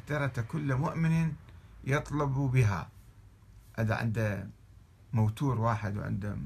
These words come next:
قضايا يريد ينتقم من أحد، فبكم راح الله ينتقم منه. "وبكم"، بس هذه بعض الأشياء بسيطة، بس بعض الأشياء <laughs> هواي كبيرة يعني. "وبكم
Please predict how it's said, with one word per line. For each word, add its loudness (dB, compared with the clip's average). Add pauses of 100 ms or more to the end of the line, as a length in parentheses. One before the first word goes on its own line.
(160)
قضايا 0 (320)
يريد 0
ينتقم 0
من -2
أحد، 0
فبكم 0
راح -2 (400)
الله 4
ينتقم 2
منه. -2 (1000)
"وبكم"، 4 (600)
بس 0
هذه 6
بعض 2
الأشياء 2
بسيطة، 2
بس 2
بعض 0
الأشياء 0
<laughs> -
هواي 2
كبيرة -2
يعني. -2 (1040)
"وبكم 4